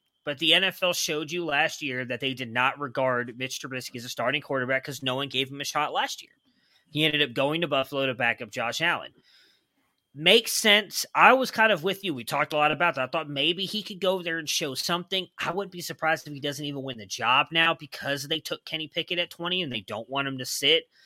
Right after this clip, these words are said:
I think the only reason, I don't think that was smoke. I did hear some people saying this morning that they thought that was just, like, Mike Tomlin's masterclass in fooling everybody.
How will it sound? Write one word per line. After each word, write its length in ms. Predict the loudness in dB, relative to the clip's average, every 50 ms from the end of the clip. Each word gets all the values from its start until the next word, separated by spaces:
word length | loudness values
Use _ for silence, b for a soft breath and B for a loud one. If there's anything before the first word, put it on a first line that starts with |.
| b b b b b b b b b b b _ _ _ _ _ _ 8 10
I 140 | 10 10 10
think 220 | 6 2 0 -2
the 140 | 0 2 4
only 240 | 4 4 4 4 2
reason, 420 | 2 2 0 0 0 -2 -4 -2 6
I 180 | 10 10 12 12
don't 180 | 10 8 4
think 180 | 2 0 2 4
that 160 | 0 0 0
was 100 | -2 -4
smoke. 360 | -2 0 2 2 2 4 6
I 80 | 4 4
did 200 | 4 2 -2 0
hear 120 | -2 -2
some 180 | 0 0 -4 -4
people 300 | -4 -6 -4 -4 -6 -6
saying 300 | -4 -4 -4 -4 -4 -6
this 200 | -8 -8 -10 -8
morning 300 | -4 -2 -2 -2 2 2
that 120 | 0 2
they 120 | 2 0 0
thought 260 | 4 4 2 2 2
that 140 | 0 0 0
was 100 | 0 -4
just, 200 | -4 -6 -6 -2
like, 220 | -2 -2 -4 -2 2
Mike 200 | 4 4 4 4
Tomlin's 540 | -2 -4 0 0 0 0 -2 -6 -6 -8 -8
masterclass 840 | -2 2 4 4 2 2 -2 -10 -12 -4 0 2 2 2 2 0 -8
in 80 | -12
fooling 400 | -10 -8 -6 -4 -4 -4 0 0
everybody. 500 | 0 0 0 -2 -2 0 2 4 4 2